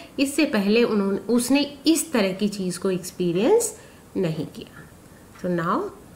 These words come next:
अब poem को पढ़ लेते हैं, Start करते हैं poem को। What is the boy now who has lost his ball? What, what is he to do?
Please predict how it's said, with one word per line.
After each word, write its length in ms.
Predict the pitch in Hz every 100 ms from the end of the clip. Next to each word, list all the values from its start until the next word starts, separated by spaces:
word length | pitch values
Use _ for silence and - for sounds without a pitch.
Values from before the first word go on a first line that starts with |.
| -
अब 260 | 180 160 160 -
poem 240 | 175 185
को 200 | 180 196
पढ़ 280 | 190 185 226
लेते 360 | 269 233 214 220
हैं, 460 | 220 240 403 - - - - -
Start 400 | - 185 214 -
करते 240 | 254 254
हैं 140 | 254 247
poem 240 | 254 247
को। 300 | 247 311 453 - - - - - - - - 240
What 380 | 247 381 403 359
is 260 | 359 311
the 160 | 262 269 180
boy 240 | 190 208 233 247 240
now 280 | 254 349 269 165 160 - - -
who 100 | 294 269
has 300 | 240 247 - 190
lost 480 | 190 175 180 - 240
his 220 | 240 233 233
ball? 320 | 330 233 143 135 - - - - - - - - 339
What, 480 | 349 202 - - - -
what 600 | 294 320 359 339 - -
is 280 | 247 254 233 -
he 280 | 214 202 196 -
to 60 | 240 214
do? 140 | 320